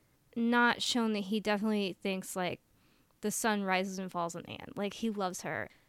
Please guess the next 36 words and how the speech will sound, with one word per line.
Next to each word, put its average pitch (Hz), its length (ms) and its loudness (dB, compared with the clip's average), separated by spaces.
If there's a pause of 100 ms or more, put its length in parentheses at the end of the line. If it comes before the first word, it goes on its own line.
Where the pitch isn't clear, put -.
She'll 320 220 0
sit 302 180 0
next 277 220 -2
to 311 80 2
him 302 80 4
while 294 160 4
he 285 120 0
does 302 200 0
chores 277 500 2
and 214 100 0
chat 240 240 2
away 254 320 2
at - 100 0
her 190 340 -2 (220)
or 190 80 -4
at 185 100 -4
him, 196 480 -4
and 208 160 -2
he 220 520 2 (100)
has 196 220 -6
always 208 260 2
just, 202 180 -4
like, 180 220 -4
loved 180 380 -6
it. 190 240 -6
They've 208 120 -2
had, 208 200 2
like, 202 160 -2
a 196 80 -2
very 190 260 -2
special 185 400 -8
bond. 170 460 -8 (460)
That 247 220 8
happens, 254 760 2
and 214 180 0
then 208 360 0